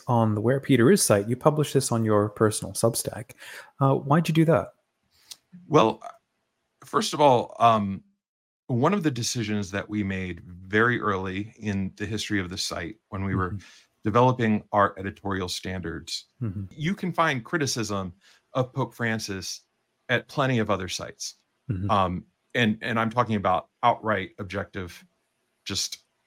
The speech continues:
Speaker 2: I disagree with this type criticism. That is not to say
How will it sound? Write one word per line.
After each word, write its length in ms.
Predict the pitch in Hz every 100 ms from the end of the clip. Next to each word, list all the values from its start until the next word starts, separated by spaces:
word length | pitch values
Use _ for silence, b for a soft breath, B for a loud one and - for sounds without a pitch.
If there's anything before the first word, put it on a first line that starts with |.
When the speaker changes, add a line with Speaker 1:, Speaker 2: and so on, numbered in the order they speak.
| _ _ _ _ _
Speaker 2:
I 80 | 123
disagree 500 | 107 107 98 98 113
with 200 | 104 92
this 240 | 98 87 -
type 260 | 98 90
criticism. 580 | - 104 - - 67 57 - - - -
That 180 | 120 123
is 200 | 113 104
not 360 | 113 202 - -
to 100 | 127
say 580 | - 92 73 - 120